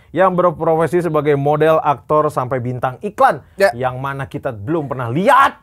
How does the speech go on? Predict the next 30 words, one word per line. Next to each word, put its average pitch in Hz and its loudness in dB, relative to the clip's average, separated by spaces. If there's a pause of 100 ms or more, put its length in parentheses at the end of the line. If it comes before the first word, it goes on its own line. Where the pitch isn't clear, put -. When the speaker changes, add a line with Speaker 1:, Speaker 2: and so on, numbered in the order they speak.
Speaker 2:
Ada 123 -14
Speaker 1:
Jordan 139 2
Speaker 2:
di 143 0
Speaker 1:
Ali. 135 0
Speaker 2:
iklan 120 0
apa 240 2 (140)
dia? 190 2 (180)
Speaker 1:
Model 147 2
apa? 180 2 (240)
Speaker 2:
Model 160 -2
apa? 170 0 (680)
Speaker 1:
Dan 110 -6
juga 110 -6
aktor, 180 -2
kalau 135 -4
aktor 170 -4
di 127 -6
film 151 0
mana 190 -8
gitu. 135 -16
Pop, 185 -2
Speaker 2:
Yes. - -12
Speaker 1:
loba-loba 208 -2
filmna 233 -2
jeung 214 -2
urang. 240 0
Speaker 2:
An- 185 -2
Speaker 1:
Aing 190 -4
geus - -6 (1200)
sabar. 113 -14